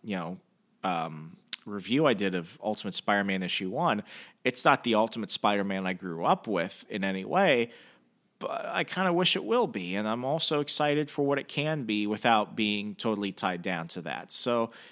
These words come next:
you know, in a way, it's like I got it for personal reasons. I also got it for professional reasons. Doesn't matter sometimes. Um, so that's what, that's what I'm gonna probably talk about in the rant later. But,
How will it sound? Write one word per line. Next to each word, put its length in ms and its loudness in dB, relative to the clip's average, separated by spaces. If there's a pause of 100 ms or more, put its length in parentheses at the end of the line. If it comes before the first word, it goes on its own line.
you 140 0
know, 160 4
in 60 4
a 60 4
way, 280 6
it's 160 0
like 160 4
I 80 4
got 240 6
it 80 -4
for 100 -14
personal 460 0
reasons. 540 -2
I 60 2
also 220 0
got 120 4
it 40 0
for 100 -4
professional 640 -2
reasons. 540 -2 (420)
Doesn't 260 2
matter 320 2
sometimes. 840 -6 (580)
Um, 540 2 (960)
so 220 2
that's 320 6
what, 520 4 (220)
that's 240 2
what 60 4
I'm 100 2
gonna 180 2
probably 280 4
talk 260 2
about 220 -2
in 80 -10
the 80 -6
rant 360 -4 (400)
later. 600 0 (140)
But, 260 0